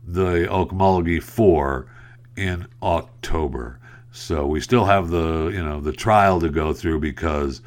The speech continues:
according to the prosecutors, uh, you know, the case needs to be tried in a court of law and subject to the rules of evidence and not in the court of public opinion. Yeah, we got it.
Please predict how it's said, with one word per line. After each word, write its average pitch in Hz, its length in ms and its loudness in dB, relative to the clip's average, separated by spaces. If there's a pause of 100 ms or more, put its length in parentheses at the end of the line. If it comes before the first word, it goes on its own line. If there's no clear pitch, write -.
(300)
according 90 440 0
to 87 280 4
the 85 80 0
prosecutors, 71 1040 0 (360)
uh, 73 640 -4 (180)
you 90 120 -4
know, 80 140 -4
the 80 80 -2
case 92 340 2
needs 95 200 0
to 104 80 2
be 107 100 2
tried 123 320 6
in 120 100 6
a 117 40 4
court 139 240 8
of 147 80 6
law 135 420 8 (300)
and 98 120 -4
subject 123 440 4
to 143 80 2
the 143 100 4
rules 151 280 6
of 147 100 4
evidence 123 480 4
and 117 120 2
not 131 280 6
in 139 60 -2
the 143 80 2
court 151 260 6
of 131 100 0
public 151 320 4
opinion. 139 580 4 (300)
Yeah, 101 180 6
we 110 140 6
got 170 340 6
it. 139 200 0